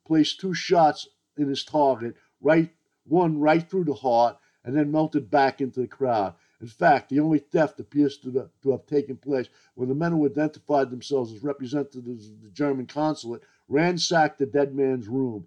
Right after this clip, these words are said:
and removed his research on Akakor. The subject of Akakor has never been adequately researched in English,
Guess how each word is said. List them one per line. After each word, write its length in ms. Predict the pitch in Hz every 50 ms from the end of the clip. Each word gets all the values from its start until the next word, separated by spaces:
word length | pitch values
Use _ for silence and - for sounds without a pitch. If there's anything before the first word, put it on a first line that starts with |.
| _ _ _ _
and 180 | - 110 120 127
removed 400 | 135 135 135 143 156 156 143 123
his 180 | 127 117 104
research 520 | 120 139 139 135 - - 135 120 107 - 113
on 100 | 113 113
Akakor. 720 | 120 123 120 113 - 110 98 - - 101 101 87 82 76 _ _ _ _ _ _ _ _ _ _ _ _ _ _ _ _ _ _ _ _ _
The 80 | - 127
subject 440 | - - 190 185 170 175 185 170 -
of 80 | 160
Akakor 480 | 143 156 151 151 151 - - - 151 139
has 140 | 127 104 104
never 280 | 123 160 180 165 151
been 160 | 127 117 123 120
adequately 480 | 117 117 113 107 107 - 123 117 113
researched 580 | 117 117 110 - - - 123 117 110 - _ -
in 120 | 113 110
English, 320 | 113 113 113 113 113 101